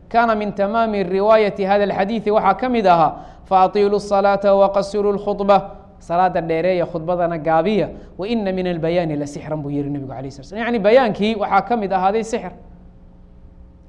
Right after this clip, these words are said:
Oo warkaasina sabab buu lahaa xadiidku uu ku yimid oo waa dheeraa. "Tatabayanu," halkaa waxaa nooga caddaanaysa, ma-, "mima madaa," wixii tegey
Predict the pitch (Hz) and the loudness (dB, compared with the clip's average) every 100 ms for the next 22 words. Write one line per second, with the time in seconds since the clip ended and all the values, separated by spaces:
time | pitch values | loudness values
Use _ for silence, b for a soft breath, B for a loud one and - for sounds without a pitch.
0 | - 180 214 208 196 208 170 170 185 170 | -6 -2 0 0 0 -2 -2 0 0 0
1 | 165 156 170 160 147 156 180 165 160 156 | 0 0 -2 -6 -6 -6 -6 -4 -2 -2
2 | 147 139 139 - - b b b b 196 | -4 -6 -8 -12 -20 b b b b 2
3 | 233 233 285 269 254 247 247 240 240 214 | 4 6 6 6 6 6 6 6 6 4
4 | 220 220 226 190 208 233 233 202 214 208 | 2 4 4 4 4 4 4 0 0 -2
5 | 214 247 233 208 208 220 208 220 - 180 | -2 -2 0 0 2 4 4 4 0 -4
6 | 170 160 | -2 0